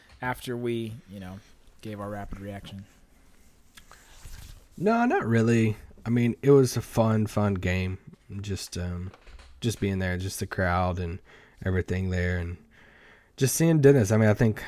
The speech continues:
Speaker 2: I think that's the biggest takeaway from it. Just seeing, um, Dallas was going to, to him down the stretch. You know, I know he had a spin move there on, I think, Jeff Green or somebody.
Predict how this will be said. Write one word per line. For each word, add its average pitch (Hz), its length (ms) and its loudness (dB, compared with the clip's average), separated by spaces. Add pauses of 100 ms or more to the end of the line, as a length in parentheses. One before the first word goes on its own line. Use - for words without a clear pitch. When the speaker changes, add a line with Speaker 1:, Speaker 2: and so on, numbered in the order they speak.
(120)
Speaker 2:
I 98 60 -2
think 117 180 2
that's 110 220 4
the 104 80 0
biggest 104 280 4
takeaway 98 400 2
from 95 240 -2
it. - 200 -8
Just 104 220 -8
seeing, 98 380 -2
um, 90 360 -4 (500)
Dallas 98 340 2
was 104 100 -6
going 101 320 0
to, 107 200 0 (260)
to 104 160 0
him 95 140 -2
down 98 180 0
the 95 60 -4
stretch. - 600 -4
You 104 100 -6
know, 92 60 -2
I 92 40 -4
know 95 120 -2
he 95 80 0
had 92 140 -2
a - 60 -2
spin 98 340 -2
move 95 260 0
there 95 300 0
on, 92 140 -2
I - 120 -12
think, 90 200 -6
Jeff - 280 -4
Green 92 300 -4
or 92 60 -4
somebody. 92 520 -4